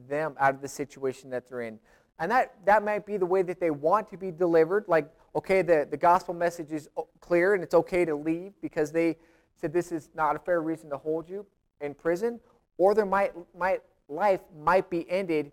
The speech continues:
because they said, uh, because that was the verdict that was given. But we still need to pray for these people, just like the Philippian church was praying for Paul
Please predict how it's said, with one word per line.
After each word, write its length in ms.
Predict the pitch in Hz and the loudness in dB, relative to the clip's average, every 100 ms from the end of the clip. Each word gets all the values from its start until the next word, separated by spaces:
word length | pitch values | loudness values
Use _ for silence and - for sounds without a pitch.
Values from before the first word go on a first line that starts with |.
| - | -10
because 340 | 147 170 156 | -8 -2 -2
they 180 | 165 156 | -2 -4
said, 460 | 160 160 147 143 - _ _ _ | -2 2 2 2 -4 _ _ _
uh, 240 | 131 131 123 - | 4 4 4 0
because 260 | 143 170 151 | 0 2 6
that 140 | 151 | 6
was 180 | 147 151 | 4 -2
the 80 | 143 | 2
verdict 260 | 156 156 | 2 2
that 100 | 156 | 0
was 160 | 151 - | -2 0
given. 340 | 180 202 127 - | 2 2 0 0
But 100 | 156 | 2
we 120 | 165 | 2
still 400 | 165 - 196 208 | 0 0 2 2
need 260 | 175 175 - | -2 -10 -10
to 100 | 165 | -14
pray 280 | - 180 196 | -10 -4 -4
for 160 | - | -6
these 200 | 147 139 | -12 -12
people, 480 | _ 139 - 151 151 - _ _ | _ -10 0 2 2 -4 _ _
just 220 | 185 190 | 4 6
like 160 | 180 175 | 2 0
the 80 | 160 | -6
Philippian 500 | - 180 180 165 - | -2 -4 -2 -14 -14
church 420 | - 202 180 - - _ 160 | -6 -4 -4 -10 -20 _ 2
was 160 | 156 | 2
praying 380 | - 165 160 160 | 2 0 0 0
for 180 | - 156 | 0 -2
Paul 500 | - 185 156 147 | 2 8 8 8